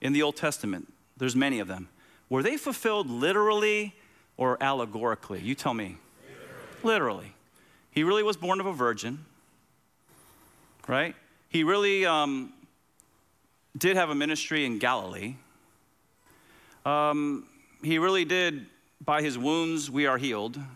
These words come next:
Uh, they really did pierce his hands and feet. You see what I'm saying? And so over and over and over, I could go all day long, he really did rise from the dead.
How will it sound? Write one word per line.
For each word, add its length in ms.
Uh, 140
they 120
really 200
did 200
pierce 480
his 100
hands 320
and 140
feet. 340
You 40
see 120
what 80
I'm 60
saying? 320
And 120
so 220
over 200
and 80
over 160
and 80
over, 220
I 80
could 100
go 120
all 100
day 140
long, 320
he 100
really 220
did 160
rise 420
from 160
the 80
dead. 460